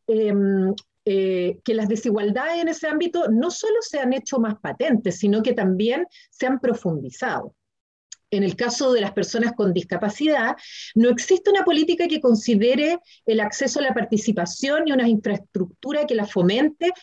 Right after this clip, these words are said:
y que considere la situación de discapacidad de una parte importante de la población. Eh, y lo mismo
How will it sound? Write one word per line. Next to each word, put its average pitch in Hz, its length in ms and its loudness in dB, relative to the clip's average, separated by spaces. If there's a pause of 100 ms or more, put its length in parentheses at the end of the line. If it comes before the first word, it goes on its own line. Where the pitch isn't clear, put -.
(100)
y - 180 0
que 214 100 2
considere 220 640 4
la 381 80 4
situación 294 500 -4
de 277 80 -2
discapacidad 220 600 -2
de 262 80 6
una 240 120 2
parte 240 240 -2
importante 220 540 0
de 240 60 4
la 233 100 0
población. 220 680 -2 (600)
Eh, 185 520 0 (280)
y 269 100 -2
lo 302 100 0
mismo 392 260 4